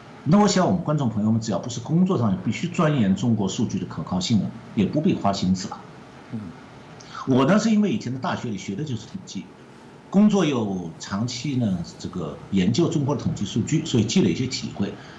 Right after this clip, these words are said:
Speaker 1: 不过这些内容啊，相当复杂，太专业了，所以不适合我们的节目里讲。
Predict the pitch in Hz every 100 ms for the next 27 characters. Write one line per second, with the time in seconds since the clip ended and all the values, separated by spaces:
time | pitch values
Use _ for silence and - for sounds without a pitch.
0 | - 175 165 - 254 180 170 208 110 80
1 | 85 - 139 135 113 - - 69 - -
2 | - 95 92 95 76 - - - - 110
3 | 143 196 202 180 78 - 87 87 - -